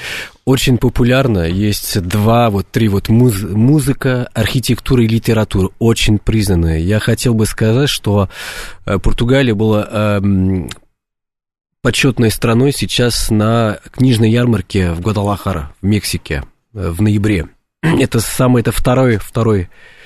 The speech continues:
э, вторая вот, эм, книжная ярмарка в мире после Франкфурта. Она очень важна. То есть это означает, что мы были главны там.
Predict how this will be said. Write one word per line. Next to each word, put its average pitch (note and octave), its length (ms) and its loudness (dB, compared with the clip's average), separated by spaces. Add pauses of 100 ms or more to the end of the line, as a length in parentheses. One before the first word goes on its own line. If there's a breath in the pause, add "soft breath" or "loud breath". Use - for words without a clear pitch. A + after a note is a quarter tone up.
(380 loud breath)
э, F2+ 580 0
вторая A2+ 300 0
вот, F#2+ 220 -2
эм, D#2+ 640 -4
книжная A2+ 420 2
ярмарка A#2+ 400 0
в G2 80 0
мире F#2 160 2
после F#2 300 -6
Франкфурта. F#2 640 -2
Она F2+ 160 -2
очень A#2 440 0
важна. G2+ 460 0
То - 160 -4
есть F2 160 -4
это A2 180 0
означает, A2+ 520 0
что G2+ 320 -2
мы A#2 400 2
были G#2+ 240 -2
главны A#2+ 420 0
там. E2+ 320 -4